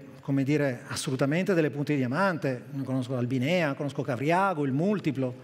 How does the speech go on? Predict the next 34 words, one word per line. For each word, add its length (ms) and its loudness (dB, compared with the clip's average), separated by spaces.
che 120 -2
s-, 180 -2
arriva 360 0
anche 240 0
a 20 2
superare 320 0
il 80 -4
quaranta 400 2
per 140 -2
cento, 340 -4
ma 160 -6
è 100 -6
l'eccezio-, 500 -4
sono 180 4
eccezioni, 760 0
non 300 2
è 340 0
la 140 0
regola 540 2
italiana. 680 -4
La 60 -8
regola 200 2
italiana 300 2
è 20 2
molto 240 -2
diversa, 420 -2
la 60 2
regola 180 4
italiana 500 4
è 80 4
lo 140 0
zero 180 2
virgola 360 4
talvolta. 480 -2